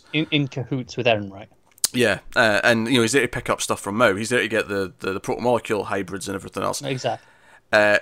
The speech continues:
Speaker 2: but I do like that, you know, the captain on the Martian ship, again, w-, and we've seen this before from various people on the show, who have a level head and are trying to avoid conflict. Yeah, yeah, sure, we'll kick ass if the occasion calls for it, but we don't go looking for it. We, we
Speaker 1: Mm.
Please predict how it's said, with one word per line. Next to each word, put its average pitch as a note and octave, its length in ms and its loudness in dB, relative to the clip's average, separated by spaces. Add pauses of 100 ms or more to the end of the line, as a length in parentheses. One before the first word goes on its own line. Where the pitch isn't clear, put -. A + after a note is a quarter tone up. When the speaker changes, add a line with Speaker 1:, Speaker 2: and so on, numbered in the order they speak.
(180)
Speaker 2:
but D3+ 120 8
I C#3 100 10
do D#3+ 160 6
like D3+ 260 6
that, B2 160 -2
you B2+ 60 -2
know, G#2+ 100 0
the G2+ 60 -4
captain - 340 2
on A2+ 80 0
the G#2 60 -4
Martian A2+ 260 0
ship, - 240 0
again, B2 240 2
w-, B2+ 160 0
and C3+ 80 2
we've C#3 140 2
seen F3+ 160 2
this F3 120 0
before B2+ 300 0
from G#2+ 220 -4
various A2 280 2
people - 280 -6
on F#2+ 140 -2
the F#2 80 -6
show, C3+ 300 2 (280)
who B2+ 80 0
have C#3 180 6
a D3+ 60 8
level B2+ 280 4
head B2+ 200 4
and A2 80 0
are G#2+ 60 0
trying B2 340 2
to A#2 120 2
avoid G2+ 300 0
conflict. G#2+ 480 -2
Yeah, A#2+ 160 4
yeah, C3 200 2
sure, A#2 420 2 (120)
we'll C3 140 2
kick D3+ 320 0
ass B2 300 6
if A#2+ 100 -2
the A2+ 80 0
occasion A2 380 -2
calls D#3+ 240 6
for G#2+ 300 4
it, G#2 80 -2 (280)
but C3 160 4
we B2 140 2
don't B2+ 320 -2
go A#2 180 2
looking A2+ 300 -4
for G2 260 0
it. F2+ 60 -2
We, G#2+ 320 -4
we G#2+ 380 -6 (280)
Speaker 1:
Mm. A2+ 180 -10